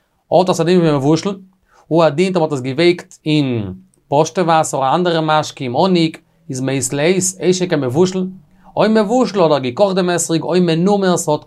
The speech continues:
קאלירן, איז פסול. איז דאס אזוי, וואס הייסט מנומר? איז אנדערע זאגן, דארף גיין, עס איז מנומר, עס האט קאלירן,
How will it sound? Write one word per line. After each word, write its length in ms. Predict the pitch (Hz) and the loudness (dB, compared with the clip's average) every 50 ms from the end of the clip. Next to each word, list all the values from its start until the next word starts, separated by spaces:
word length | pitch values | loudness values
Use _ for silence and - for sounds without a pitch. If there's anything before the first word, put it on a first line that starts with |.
| - - - _ | -14 -20 -16 _
קאלירן, 340 | - 139 151 185 208 202 196 | -6 -4 -2 -2 -2 -2 -2
איז 120 | 175 156 | -4 -4
פסול. 340 | - - 120 98 - - 92 - _ _ _ _ _ _ _ _ _ _ _ _ _ _ | -4 -6 -6 -6 -6 -10 -14 -18 _ _ _ _ _ _ _ _ _ _ _ _ _ _
איז 180 | - 202 214 - | -4 -2 0 0
דאס 100 | 208 175 | 2 2
אזוי, 260 | 170 139 110 95 90 92 | 2 0 0 -4 -6 -4
וואס 280 | 127 208 220 190 190 | -2 -2 0 0 0
הייסט 180 | 214 202 190 - | -2 -2 -2 0
מנומר? 400 | 190 175 151 147 143 147 165 185 185 185 - - _ _ _ _ _ _ - | 0 0 0 0 0 0 0 -2 -4 -8 -14 -20 _ _ _ _ _ _ -8
איז 120 | 135 131 | -2 0
אנדערע 340 | 160 190 226 220 202 190 165 | 2 2 2 0 0 0 2
זאגן, 280 | - 190 196 180 151 | 2 2 0 0 0
דארף 240 | 139 160 185 196 185 | 2 2 2 0 0
גיין, 220 | 190 - 165 160 156 | -4 -4 -2 0 0
עס 180 | 151 - - | -2 -2 -4
איז 100 | 151 139 | -4 -4
מנומר, 380 | 143 139 135 156 190 202 185 165 | -4 -4 -2 0 0 2 2 0
עס 160 | 147 - - | 0 0 -2
האט 140 | 190 180 185 - | -4 -4 -4 -4
קאלירן, 480 | - 156 151 180 196 180 170 160 170 | -4 -2 0 0 0 0 -2 -2 -4